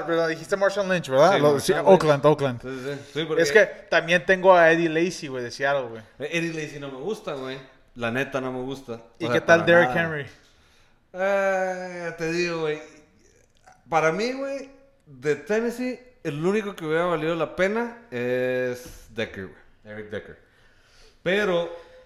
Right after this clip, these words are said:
Speaker 2: pues, a mí me lo
Speaker 1: Pero por,
Speaker 2: chingaron.
Speaker 1: pero
Speaker 2: La vuelta que tenía así pensado, o sea, que tenía destinada para seleccionarlo, güey, me lo chingó Carlos, güey.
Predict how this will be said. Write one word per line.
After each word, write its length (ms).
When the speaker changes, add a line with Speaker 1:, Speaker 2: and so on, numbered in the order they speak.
Speaker 2:
pues, 140
a 40
mí 140
me 100
lo 60
Speaker 1:
Pero 160
por, 160
Speaker 2:
chingaron. 220
Speaker 1:
pero 340
Speaker 2:
La 180
vuelta 380
que 80
tenía 340
así 180
pensado, 840
o 60
sea, 160
que 140
tenía 280
destinada 600
para 340
seleccionarlo, 760
güey, 220
me 140
lo 120
chingó 800
Carlos, 460
güey. 120